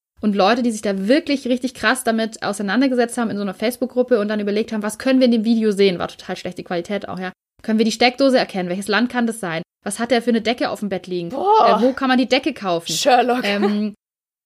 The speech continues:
Speaker 1: okay, die wurde in eBay, gab, wurde nur einmal verkauft. Wohin wird das überall geschickt? Also richtig krass, was die Leute rausfinden konnten in, in Zusammenarbeit über einen Menschen.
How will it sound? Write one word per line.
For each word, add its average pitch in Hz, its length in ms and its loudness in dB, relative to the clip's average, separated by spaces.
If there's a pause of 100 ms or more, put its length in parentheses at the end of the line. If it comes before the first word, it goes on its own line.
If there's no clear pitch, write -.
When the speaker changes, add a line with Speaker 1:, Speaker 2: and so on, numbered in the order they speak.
Speaker 1:
okay, 247 240 0
die 226 140 -2
wurde 254 200 2
in 226 80 2
eBay, 247 320 0
gab, 233 280 -2
wurde 240 140 2
nur 233 140 -2
einmal 240 240 0
verkauft. 226 400 -4
Wohin 247 220 4
wird 254 120 0
das 247 120 -4
überall 226 260 -2
geschickt? 220 360 -2 (400)
Also 208 260 4 (140)
richtig 285 440 0
krass, 247 400 -2 (120)
was 226 200 -4
die 240 80 -2
Leute 240 380 2
rausfinden 226 520 0
konnten 214 520 -4
in, 208 260 -6
in 202 140 -6
Zusammenarbeit 202 960 -2 (1000)
über 233 260 0
einen 202 240 -2
Menschen. 262 600 0